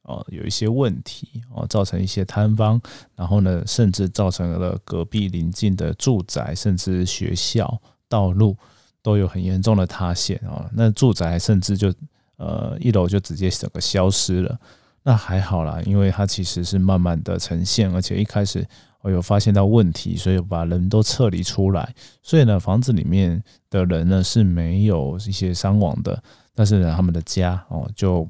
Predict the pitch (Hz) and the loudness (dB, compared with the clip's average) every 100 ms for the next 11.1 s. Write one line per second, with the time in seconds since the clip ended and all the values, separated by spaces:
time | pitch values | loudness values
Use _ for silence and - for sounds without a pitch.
0 | - - 82 - _ _ - 95 107 92 | -10 -20 -20 -20 _ _ -8 -2 2 2
1 | 82 76 90 90 95 95 101 - 117 - | 0 -4 -4 -2 -2 0 0 2 2 2
2 | - 127 107 107 107 107 - _ - 90 | -4 -4 2 4 4 2 -8 _ -8 -4
3 | 87 113 104 82 90 92 87 82 80 78 | 0 4 4 4 4 2 2 0 0 -2
4 | - 90 90 98 82 82 82 82 85 87 | -2 -2 0 0 0 0 -2 0 0 0
5 | - 82 82 85 85 85 82 101 85 - | 0 -2 -2 -2 -2 -4 0 0 0 -2
6 | 69 - - _ _ _ - 98 101 - | -6 -8 -14 _ _ _ -4 -2 0 -2
7 | 87 87 87 87 85 90 82 - 95 82 | 0 0 0 0 -2 -4 -4 0 0 0
8 | 90 92 107 - 107 95 82 95 90 - | -2 2 2 4 2 2 2 0 0 -2
9 | - 95 87 - - 98 98 90 98 107 | -6 -6 -6 -6 -8 -4 0 2 2 2
10 | 95 - _ _ _ - - 156 127 101 | 2 0 _ _ _ -12 -10 -4 2 2